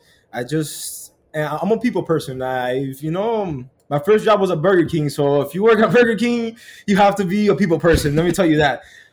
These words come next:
But, you know, just seeing a smile on someone's face, you know, makes me feel good, makes me, you know,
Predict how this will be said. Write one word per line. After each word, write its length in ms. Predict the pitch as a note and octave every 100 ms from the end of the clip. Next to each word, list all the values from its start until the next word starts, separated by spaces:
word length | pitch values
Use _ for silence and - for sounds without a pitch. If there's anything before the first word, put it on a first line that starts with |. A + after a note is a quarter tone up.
| _ -
But, 600 | G3+ F3 E3+ E3 D#3 D#3+
you 80 |
know, 320 | G3 C#4+ D4 G3
just 580 | A#3+ G#3+ - - - -
seeing 220 | A3+ B3
a 40 |
smile 320 | A3 A3 A#3 A3+
on 80 |
someone's 300 | G#3+ G#3+ G#3 -
face, 320 | G#3+ A3 -
you 80 | G#3
know, 300 | A#3+ C4 A#3+
makes 220 | F3+ F3
me 100 | G3+
feel 180 | G3+ F#3
good, 320 | G3+ A3+ G#3+
makes 280 | F3+ F3+ -
me, 200 | G3 G3
you 140 | F3+
know, 340 | G3 A3 B3+